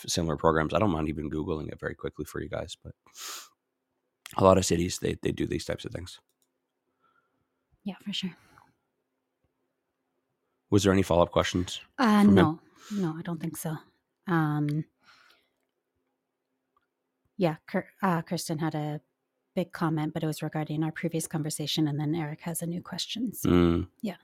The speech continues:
Speaker 1: I wanna go back to what Kirsten was saying here earlier. She said, "When people are interested in learning about real estate investing from, with her,"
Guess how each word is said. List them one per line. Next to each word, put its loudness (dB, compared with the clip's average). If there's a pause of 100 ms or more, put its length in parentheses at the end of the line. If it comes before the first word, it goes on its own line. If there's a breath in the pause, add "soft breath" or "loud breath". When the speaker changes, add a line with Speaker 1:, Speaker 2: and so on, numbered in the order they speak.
(600)
Speaker 1:
I 4
wanna 10
go 12
back 8
to 4
what 6
Kirsten 6
was 4
saying 4
here 6
earlier. 8 (1200 loud breath)
She 0
said, 8
"When 8
people 10
are 12
interested 6
in 6
learning 8
about 8
real 8
estate 2
investing -2 (220)
from, -4 (760 loud breath)
with -6
her," 6